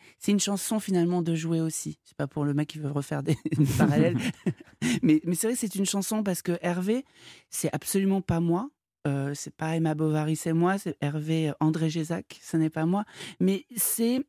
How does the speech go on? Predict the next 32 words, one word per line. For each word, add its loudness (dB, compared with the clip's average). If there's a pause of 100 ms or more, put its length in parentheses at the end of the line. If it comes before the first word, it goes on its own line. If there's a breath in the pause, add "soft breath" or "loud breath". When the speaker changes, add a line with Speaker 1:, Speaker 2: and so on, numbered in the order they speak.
Speaker 1:
en 2
tout -8
cas, 0
c'est -2
atteindre 0
une 6
note, -2
voilà. -4 (340 loud breath)
C'est, 0
euh, 0
Hervé, 0
il, 0
il, -6 (420)
il 2
m'habitait. -2 (200)
C'est-à-dire -4
qu'au -2
bout -4
d'un 0
moment, 4
je, 0
je -2
croyais -2
être, -6
euh, -2
le -4
marionnettiste, 0
mais 2
c'était 0
lui 0
le 0
marionnettiste. -2